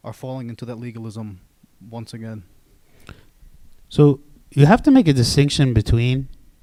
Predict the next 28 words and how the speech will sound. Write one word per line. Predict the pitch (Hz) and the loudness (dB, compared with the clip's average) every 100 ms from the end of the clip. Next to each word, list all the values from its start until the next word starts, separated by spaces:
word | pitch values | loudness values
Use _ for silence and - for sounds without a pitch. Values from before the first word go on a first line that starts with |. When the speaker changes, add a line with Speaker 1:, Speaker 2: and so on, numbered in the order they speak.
| - - _ - - - | -20 -20 _ -20 -20 -16
Speaker 2:
what | - 113 170 | -2 2 4
is | 131 | 2
necessary | 120 120 117 139 135 131 | 0 -2 -2 0 4 4
for | 120 113 | 2 0
salvation | - 101 110 117 143 147 - - - | 0 0 0 -2 -6 -8 -14 -20 -12
versus | 110 135 139 160 165 - - | 0 0 0 -4 -4 -8 -8
what | 123 151 - | 0 0 0
is, | 139 147 170 165 - - _ - _ _ _ _ _ - | 0 2 2 -2 -6 -12 _ -20 _ _ _ _ _ -8
uh, | 120 110 104 101 98 - _ _ _ _ _ _ _ _ _ - - _ _ _ _ _ _ _ _ _ _ _ _ _ _ _ _ _ _ _ | -4 -2 -2 -4 -8 -14 _ _ _ _ _ _ _ _ _ -20 -20 _ _ _ _ _ _ _ _ _ _ _ _ _ _ _ _ _ _ _
useful | - - 151 160 175 _ _ _ - | -10 -4 2 2 2 _ _ _ -4
and | 123 120 120 117 | 0 2 0 -4
beneficial | - 127 123 147 139 139 | -4 -2 0 -2 -2 0
practice | - 131 - 139 - | 2 2 0 -6 -4
that | 117 | -4
we | 117 | -4
do. | 110 101 95 _ _ _ _ _ _ _ - | -4 -6 -6 _ _ _ _ _ _ _ -4
So | 147 | -2
I, | 139 | 0
I'll | 151 | -2
give | 180 | 2
you | 208 | 2
an | |
example | 185 160 165 | 2 0 0
of | - | -2
fasting, | - 104 92 73 90 _ _ _ _ _ _ _ | -2 -6 -6 -14 -20 _ _ _ _ _ _ _
'cause, | 135 202 | -6 -4
uh, | |
fasting | 180 - | -2 -4